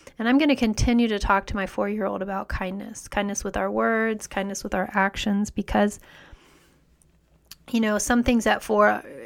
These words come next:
go right over his head, but understanding the kindness, being kind from your heart, he seemed to latch onto that idea. And then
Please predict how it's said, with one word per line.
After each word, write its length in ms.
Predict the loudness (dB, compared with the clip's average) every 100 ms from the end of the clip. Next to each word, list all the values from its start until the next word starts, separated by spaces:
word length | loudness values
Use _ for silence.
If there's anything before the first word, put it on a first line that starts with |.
| -12 -2
go 160 | 0
right 200 | 2 4
over 200 | 4 2
his 180 | -2 0
head, 320 | 0 2 0
but 120 | -2
understanding 920 | 0 2 2 0 0 0 -2 -4 -6 -10 _ _ _ _ _ _ _ -4
the 120 | 0
kindness, 680 | 0 0 -4 -4 -6 -10 -12 -6
being 240 | -4 -4
kind 340 | -2 -2 -4 -6
from 180 | -6 -4
your 120 | -4
heart, 560 | 0 2 0 -2 -8 -12 _ _ _ _ _ _ _ _
he 240 | 2 4
seemed 360 | 4 4 4 6
to 120 | 4
latch 380 | 6 6 4 2
onto 300 | -2 -2 0
that 160 | 2
idea. 640 | 2 0 -2 -2 -2 -6 -12 -14 -18 _ _
And 180 | -4 -2
then 320 | 0 -2